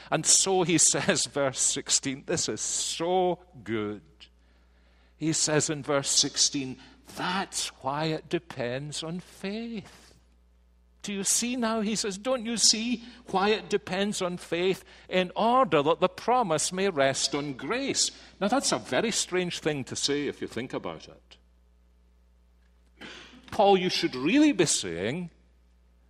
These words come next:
"The promise rests on grace so that it can be by faith." You see? But he says, "It's by faith so that it can be by grace."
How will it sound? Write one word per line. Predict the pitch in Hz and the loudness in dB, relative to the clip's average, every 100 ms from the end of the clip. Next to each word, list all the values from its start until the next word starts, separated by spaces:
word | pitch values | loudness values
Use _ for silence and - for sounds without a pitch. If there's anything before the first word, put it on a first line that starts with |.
| _ _ | _ _
"The | 165 | -4
promise | - - 208 240 226 - | -4 0 4 4 4 0
rests | 127 135 147 - - 113 | 2 6 6 4 0 0
on | 113 98 | -4 -8
grace | - 101 220 294 175 - - - - - - | -8 0 2 4 2 4 4 4 -2 -12 -2
so | - 170 | 0 0
that | 135 127 | -2 -2
it | 135 - | -4 -4
can | 127 107 | -8 -6
be | 117 107 | -6 -6
by | 90 87 | -6 -10
faith." | - - 78 50 - - _ _ _ _ _ _ _ _ _ - | -10 -10 -10 -12 -20 -20 _ _ _ _ _ _ _ _ _ -12
You | 135 | -10
see? | - 208 269 _ _ _ _ _ _ _ _ _ _ _ _ _ _ | -6 -6 -8 _ _ _ _ _ _ _ _ _ _ _ _ _ _
But | 208 | 2
he | 202 | 4
says, | - 151 135 131 - - - | 4 4 4 4 0 -6 0
"It's | 185 - | 2 2
by | 143 156 156 | 2 4 4
faith | 151 - - 269 285 160 185 - - - | -2 -10 0 2 4 4 2 -2 -16 -6
so | - - 190 | 2 4 4
that | 185 190 | 2 -4
it | 190 | -4
can | 208 202 | -4 -4
be | 143 160 233 285 294 | -8 -4 2 2 4
by | 240 226 220 | 4 2 0
grace." | 175 156 120 101 | -2 0 0 0